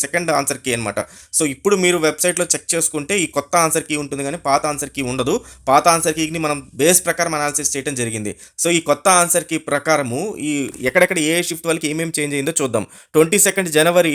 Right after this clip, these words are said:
ఫస్ట్ షిఫ్ట్ వాళ్ళకి ఒక క్వశ్చన్కి మాత్రం డ్రాప్ క్వశ్చన్ ఇవ్వడం జరిగింది. ట్వంటీ సెకండ్ జనవరి షిఫ్ట్ వాళ్ళకి త్రీ క్వశ్చన్స్‌కి డ్రాప్ ఇవ్వడం జరిగింది. So, into four వేసుకుంటే వీళ్ళకి ఇక్కడ పన్నెండు మార్కులు వచ్చేస్తాయి, into వన్ వేసుకుంటే వీళ్ళకి నాలుగు మార్కులు అయితే ఇక్కడ రావడం జరుగుతుంది. అదేవిధంగా ముఖ్యంగా మనకు ట్వంటీ థర్డ్ జనవరి, ట్వంటీ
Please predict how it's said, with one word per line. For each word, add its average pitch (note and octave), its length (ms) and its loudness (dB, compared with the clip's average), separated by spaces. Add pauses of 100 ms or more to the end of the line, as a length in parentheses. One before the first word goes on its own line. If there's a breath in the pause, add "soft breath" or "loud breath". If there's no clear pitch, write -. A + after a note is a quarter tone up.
(200)
ఫస్ట్ F3 300 -2
షిఫ్ట్ F3+ 240 -6
వాళ్ళకి D#3 260 -2 (160)
ఒక E3 220 -4
క్వశ్చన్కి E3 440 0
మాత్రం E3 220 -4 (100)
డ్రాప్ D3 280 4 (360 loud breath)
క్వశ్చన్ D#3 240 2
ఇవ్వడం D3+ 240 2
జరిగింది. D3 380 0
ట్వంటీ D3+ 280 -2
సెకండ్ E3 260 -2
జనవరి D#3 280 0
షిఫ్ట్ D#3 220 -8
వాళ్ళకి E3 260 -2
త్రీ F3 120 2 (100)
క్వశ్చన్స్‌కి E3 400 -2
డ్రాప్ D3+ 220 4
ఇవ్వడం C#3+ 240 -4
జరిగింది. D3 320 -2 (300 loud breath)
So, F3 60 2 (120)
into F#3 260 4
four F#3 200 4
వేసుకుంటే F3 380 0
వీళ్ళకి E3+ 180 -4
ఇక్కడ F3 200 -4
పన్నెండు D#3 260 0
మార్కులు D#3+ 240 0
వచ్చేస్తాయి, D#3 460 0
into D#3+ 240 -2
వన్ D#3+ 180 0
వేసుకుంటే D#3 340 -4
వీళ్ళకి D3+ 260 -2
నాలుగు C#3 280 2
మార్కులు C#3 220 0
అయితే - 120 -6
ఇక్కడ C#3 140 -2
రావడం B2 120 0 (120)
జరుగుతుంది. G#2+ 300 -4 (400 loud breath)
అదేవిధంగా F3+ 520 4
ముఖ్యంగా F#3+ 400 0
మనకు F3 240 0
ట్వంటీ D#3+ 280 0
థర్డ్ F3 160 6 (100)
జనవరి, E3+ 420 4
ట్వంటీ D#3+ 200 -4